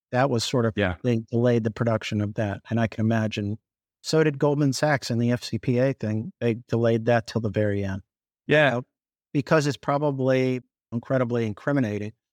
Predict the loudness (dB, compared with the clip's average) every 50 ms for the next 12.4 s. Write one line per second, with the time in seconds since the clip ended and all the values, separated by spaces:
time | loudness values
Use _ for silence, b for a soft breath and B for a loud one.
0 | _ _ _ -4 0 2 2 4 4 4 4 2 2 2 2 2 0 -2 -4 -2
1 | 0 0 0 0 -2 -2 -2 0 -2 -2 -2 -2 -6 _ _ _ _ _ -2 0
2 | 0 0 -2 -4 -2 2 2 2 2 0 0 0 2 2 0 -2 0 2 2 2
3 | 2 2 2 2 2 4 4 4 2 2 0 0 -2 -4 -6 _ _ _ _ _
4 | _ _ _ _ -2 0 2 2 4 2 0 0 0 0 0 0 0 -2 -2 0
5 | 2 2 2 2 0 2 2 2 4 4 2 0 0 0 -2 0 0 0 0 0
6 | 0 0 0 -2 _ -8 -2 2 4 4 4 2 0 -2 0 2 2 4 4 4
7 | 2 0 -2 _ -12 -2 0 2 2 4 2 2 0 -2 -8 _ _ -2 0 2
8 | 2 4 2 2 2 2 2 2 2 0 -2 -4 -2 0 2 2 2 2 2 0
9 | 0 0 -2 -2 -2 -2 -4 0 0 2 2 0 -2 -6 -14 -18 _ _ _ _
10 | _ _ _ _ _ 2 4 4 4 4 2 2 4 4 4 2 2 2 2 2
11 | 4 2 0 -2 -2 0 2 2 2 0 0 2 2 2 2 4 4 2 2 2
12 | 0 -2 0 0 0 -4 -6 -8